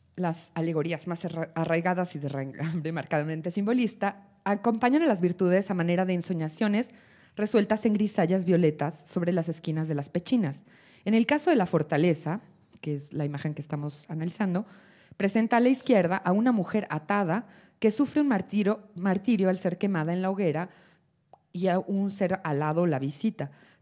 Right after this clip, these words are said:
tal vez un cóndor o un querub, un indicio que, bueno, como me señaló Fausto Ramírez,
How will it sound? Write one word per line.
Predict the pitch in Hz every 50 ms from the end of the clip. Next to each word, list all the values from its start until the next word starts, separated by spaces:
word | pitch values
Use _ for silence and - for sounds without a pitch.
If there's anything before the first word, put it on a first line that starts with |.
| _
tal | - 185 175 185
vez | 190 208 214 202 -
un | - 208 220 220
cóndor | - 208 185 160 165 165 165 165
o | 160 147
un | 147 151 156 151
querub, | - 185 175 202 233 254 240 208 - - - - _ _ -
un | 196 214 233
indicio | 254 269 254 233 196 175 202 185 170 - - - 165 170 175 170
que, | - 175 143 139 131 - - - -
bueno, | - - 170 165 165 156 143 139
como | - 151 139 143
me | 147 139
señaló | - 165 151 139 135 147 156 156 151
Fausto | - 175 160 156 - 196
Ramírez, | 185 196 214 226 208 165 180 226 -